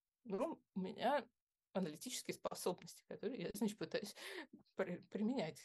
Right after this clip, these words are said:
к делу и, и не к делу, да. Вот в данном случае вот я сказала: «Окей, ну давай посмотрим, вот давай на все посмотрим». У меня тогда как раз не было никаких знаний в области интегративной физиологии,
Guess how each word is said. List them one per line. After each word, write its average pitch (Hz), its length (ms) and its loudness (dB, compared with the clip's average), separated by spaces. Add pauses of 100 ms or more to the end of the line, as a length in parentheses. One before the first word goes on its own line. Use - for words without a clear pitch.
(340)
к 202 40 -4
делу 208 320 0
и, 180 140 -4
и - 260 -8
не 202 160 2
к 208 80 -10
делу, 151 300 -2
да. 202 200 4
Вот 190 180 2 (180)
в - 40 -14
данном 226 240 4
случае 208 500 -2 (200)
вот 196 400 -6
я 180 300 4 (360)
сказала: 165 380 2
«Окей, - 280 -4 (380)
ну 170 80 -4
давай 214 220 4
посмотрим, 202 640 2 (380)
вот - 160 -6
давай - 200 2
на 196 120 6
все 202 320 2
посмотрим». - 440 -6 (500)
У 190 60 2
меня 202 200 6
тогда 214 240 4
как 208 180 -2
раз 214 160 2
не 233 100 6
было 170 200 2
никаких 160 440 -6
знаний 170 300 2
в 151 60 -4
области - 420 -8
интегративной 156 640 -2
физиологии, 202 680 2